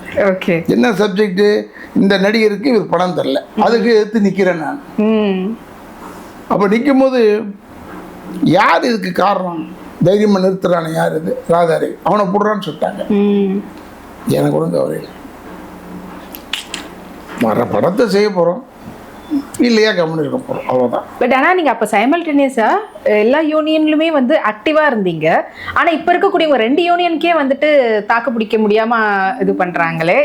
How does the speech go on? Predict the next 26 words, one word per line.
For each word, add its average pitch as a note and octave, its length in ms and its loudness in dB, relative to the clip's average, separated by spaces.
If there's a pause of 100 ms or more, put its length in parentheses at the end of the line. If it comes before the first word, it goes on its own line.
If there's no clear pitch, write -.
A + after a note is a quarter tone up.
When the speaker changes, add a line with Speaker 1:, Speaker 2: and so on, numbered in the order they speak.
Speaker 1:
இது G3+ 220 0
எப்படி A3+ 100 -4
பாக்குறீங்க? F#3+ 400 0
அந்த F#3 240 2
அளவுக்கு A3 240 2
ஆளுமை G#3 300 0
அவங்க F#3+ 240 0
கிட்ட - 180 -4
இல்லைன்னு F#3+ 380 2
Speaker 2:
இல்லம்மா, G#3+ 300 2
இல்லம்மா. A#2+ 440 -4
அதாவது G3 640 2 (480)
நான் D#3+ 180 2
எல்லா G3 180 4
யூனியன்ல A3+ 340 0
தான் G3+ 220 2
என்னை E3 340 0
நம்பினாங்க. B3+ 640 -2
Speaker 1:
ம், F#3 340 0
ம். F3+ 160 -4 (380)
Speaker 2:
நான் F3+ 160 2
அவங்களுக்காக A3 360 4
ஒர்க் A3+ 280 0
பண்ணுவேன்னு A#3 360 2
தெரியும். D#3 380 0
Speaker 1:
ம். G3 240 -2